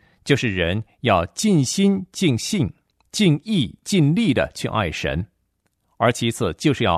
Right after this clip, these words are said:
爱人如己。律法就是神对人的要求，神爱人是无条件的，但是神对人却是有要求的。神的要求就是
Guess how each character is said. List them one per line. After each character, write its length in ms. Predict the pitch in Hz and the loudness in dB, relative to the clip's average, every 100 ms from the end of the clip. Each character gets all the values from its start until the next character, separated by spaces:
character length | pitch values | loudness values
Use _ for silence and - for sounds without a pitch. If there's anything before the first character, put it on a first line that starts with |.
| - | -2
爱 180 | 165 143 | -2 0
人 480 | 101 82 85 98 110 | 0 -2 -2 -2 0
如 220 | 98 110 | 0 -2
己。 260 | - 67 - _ _ _ _ _ _ _ - - | -4 -10 -14 _ _ _ _ _ _ _ -18 -2
律 200 | 254 233 | 2 2
法 380 | 120 87 69 - _ - | 2 2 0 -8 _ -2
就 100 | 156 | 2
是 100 | 131 | 2
神 340 | - 98 113 | 0 0 0
对 160 | 120 117 | 0 0
人 140 | 87 | 0
的 80 | 92 | -2
要 200 | 98 95 | 0 -2
求， 240 | - 67 - _ _ _ _ _ _ _ | -2 -8 -10 _ _ _ _ _ _ _
神 240 | - 147 175 | 2 2 4
爱 200 | 196 160 | 2 2
人 340 | 101 87 131 - | 2 0 -2 -6
是 200 | - 113 | -4 -2
无 180 | 87 120 | -2 -2
条 240 | 78 78 | 0 0
件 180 | 95 76 | 0 -4
的， 120 | - _ _ _ _ _ - | -8 _ _ _ _ _ -2
但 120 | 143 | 0
是 120 | 135 | 0
神 260 | - 143 185 | 0 0 2
对 160 | 190 | 2
人 260 | 113 90 123 | 2 0 0
却 140 | - | -2
是 140 | 117 82 | -4 -4
有 160 | 76 | -4
要 280 | 92 120 135 | -2 0 0
求 280 | - - 78 | -2 -6 -6
的。 160 | - _ _ _ _ _ _ | -6 _ _ _ _ _ _
神 160 | - 156 | 2 2
的 80 | 175 | 4
要 180 | 196 | 2
求 200 | 190 117 | 2 -2
就 120 | 113 117 | -2 -2
是 240 | 110 87 | -2 -4